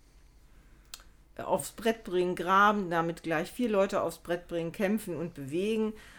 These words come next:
Also jetzt nicht so besonders, ähm,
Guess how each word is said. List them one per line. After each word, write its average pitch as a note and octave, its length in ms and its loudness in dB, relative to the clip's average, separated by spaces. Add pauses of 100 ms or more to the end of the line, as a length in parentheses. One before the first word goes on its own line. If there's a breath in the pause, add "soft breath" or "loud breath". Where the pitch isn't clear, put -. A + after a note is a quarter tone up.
Also D3+ 200 -4
jetzt D#3+ 260 -2
nicht F#3 340 -4
so E3+ 100 -4
besonders, D#3+ 800 -2
ähm, D3 480 -4